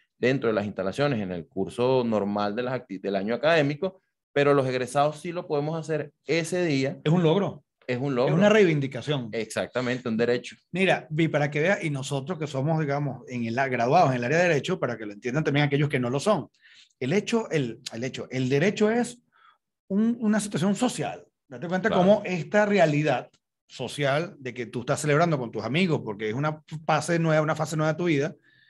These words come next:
Speaker 2: terminas adoptándola.
Speaker 1: Y convirtiéndose en norma.
Speaker 2: Y norma, y no solamente eso, en un ícono. Otra de las cosas, a ver, de los egresados.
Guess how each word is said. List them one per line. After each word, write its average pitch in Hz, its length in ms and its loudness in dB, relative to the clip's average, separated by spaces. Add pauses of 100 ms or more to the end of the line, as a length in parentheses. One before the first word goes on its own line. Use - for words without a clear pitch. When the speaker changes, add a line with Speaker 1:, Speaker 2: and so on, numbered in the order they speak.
(460)
Speaker 2:
terminas 180 340 2
adoptándola. 151 580 -2 (520)
Speaker 1:
Y 107 80 -16
convirtiéndose 107 560 -4
en 139 120 -2
norma. 131 420 -2 (200)
Speaker 2:
Y 147 180 -2
norma, 233 520 4
y 151 60 -6
no 147 100 -2
solamente 196 400 0
eso, 170 160 -4
en 139 140 -2
un 185 80 0
ícono. 135 360 -6 (500)
Otra 185 280 4
de 185 40 8
las 147 100 4
cosas, 180 400 4
a 147 100 0
ver, 151 200 2
de 147 80 0
los 139 100 2
egresados. 131 560 0